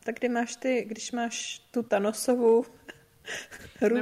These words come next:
Speaker 1: rukavici.
Speaker 2: tu oni nemají, tu má Kevdak
Speaker 1: No, to
Speaker 2: a
Speaker 1: vím,
Speaker 2: to je
Speaker 1: no.
Speaker 2: dost problém pro všechny
Speaker 1: Ano.
Speaker 2: ostatní,
Speaker 1: Tak,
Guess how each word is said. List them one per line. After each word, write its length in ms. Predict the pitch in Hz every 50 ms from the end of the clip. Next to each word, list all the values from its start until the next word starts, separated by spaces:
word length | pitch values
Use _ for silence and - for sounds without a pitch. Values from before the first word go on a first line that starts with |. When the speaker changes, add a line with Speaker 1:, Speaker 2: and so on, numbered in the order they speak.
| 226 233 247
Speaker 1:
rukavici. 400 | 240 233 226 247 - 254 233 240
Speaker 2:
tu 80 | 208 214
oni 280 | 254 240 247 254 262
nemají, 520 | 247 247 262 262 254 214 - 175 175 180 175
tu 160 | _ - 208
má 260 | 208 233 233 220 254
Kevdak 500 | 254 - 214 - - 330 349 349 320 302
Speaker 1:
No, 60 | 311
to 100 | 311 320
Speaker 2:
a 20 | 302
Speaker 1:
vím, 100 | 302 311
Speaker 2:
to 80 | 311 294
je 100 | 269 226
Speaker 1:
no. 60 | 202
Speaker 2:
dost 280 | 220 269 - - - - -
problém 600 | 247 247 240 226 - 214 196 190 180 175 175 196 - -
pro 160 | - 196 214
všechny 320 | - - 240 233 - 233
Speaker 1:
Ano. 100 | 190 -
Speaker 2:
ostatní, 640 | - 220 226 233 226 220 _ - 180 165 170 175 202
Speaker 1:
Tak, 80 | -